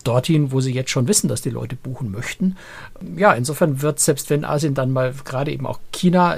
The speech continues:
irgendwann mal wieder anfängt, überhaupt Kreuzfahrten zuzulassen, das sicher nicht so schnell auf den Stand von vor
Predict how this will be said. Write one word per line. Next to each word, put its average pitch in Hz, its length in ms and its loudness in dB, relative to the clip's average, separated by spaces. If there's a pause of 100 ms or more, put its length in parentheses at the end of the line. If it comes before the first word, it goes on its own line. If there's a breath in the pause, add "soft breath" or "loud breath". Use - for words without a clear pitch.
(140)
irgendwann 180 420 2
mal 147 180 0
wieder 139 180 -2
anfängt, 139 380 -4
überhaupt 131 320 -4
Kreuzfahrten 120 560 -6
zuzulassen, 131 640 -6 (440 loud breath)
das - 300 4
sicher 180 320 6
nicht 165 480 0
so 160 240 2
schnell 165 460 6
auf - 260 0
den 147 140 2
Stand 151 340 0
von 147 240 -2
vor 156 400 2